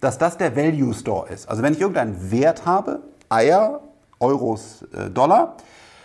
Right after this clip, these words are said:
und will die speichern, dann tue ich die jetzt anscheinend in, in diese Blockchain der Bitcoin. Darauf scheinen sich irgendwie alle geeinigt zu haben. Und als ich dann gehört habe, oh, die ganzen Institutionellen, ich spreche mit,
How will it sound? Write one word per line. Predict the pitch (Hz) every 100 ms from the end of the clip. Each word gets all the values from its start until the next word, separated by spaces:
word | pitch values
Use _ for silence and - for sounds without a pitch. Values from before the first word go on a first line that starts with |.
| -
und | - 135 117
will | 170
die | 143
speichern, | - 131 160 190 226 226
dann | 170 135 123
tue | 208 208
ich | 196
die | - 180
jetzt | 165 165 -
anscheinend | 123 135 143 156 147
in, | 143 139
in | - 147 156
diese | 143 143 143 143
Blockchain | 113 104 147 165 - 143
der | 127
Bitcoin. | 127 131 101 90
Darauf | 131 139 -
scheinen | 151 156
sich | 131
irgendwie | 135 135
alle | 131
geeinigt | 120 120 120
zu | -
haben. | 92 95
Und | 101 123
als | 123
ich | 196
dann | 240 220
gehört | 185 214
habe, | 180 147
oh, | 147 214 196
die | 139
ganzen | 135 175 -
Institutionellen, | 131 - 127 - 135 175 170 139
ich |
spreche | - 131 127
mit, | 123 113